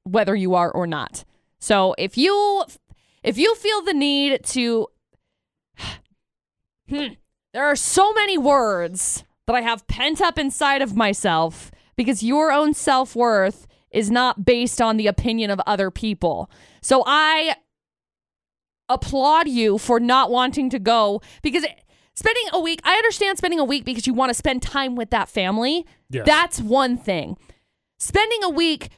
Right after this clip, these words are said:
Speaker 1: trying to prove to this, this family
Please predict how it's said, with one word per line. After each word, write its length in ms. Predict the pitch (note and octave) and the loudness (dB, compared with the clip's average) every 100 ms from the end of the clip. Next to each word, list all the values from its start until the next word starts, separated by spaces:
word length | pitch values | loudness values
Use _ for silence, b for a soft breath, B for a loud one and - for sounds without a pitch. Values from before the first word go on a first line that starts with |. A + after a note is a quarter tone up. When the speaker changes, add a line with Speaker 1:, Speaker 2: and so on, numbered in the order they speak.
| - | -2
Speaker 1:
trying 440 | E4+ E4+ E4+ D#4+ | 2 2 2 -2
to 460 | D4+ C#4+ C#4 C4 B3+ b - | -2 -2 -2 -2 -4 b -8
prove 520 | C#4+ D4 E4+ F4 C4+ | -4 0 0 0 -2
to 320 | - D4+ D4 | -4 -2 -2
this, 300 | A#3 C#4 - - | 0 0 -2 -2
this 300 | C4 - - _ _ - | -4 -4 -10 _ _ -4
family 840 | C#4 D#4 D#4+ C#4 G#3 G3 F#3+ A3 | 0 2 0 -2 -4 -4 -4 -6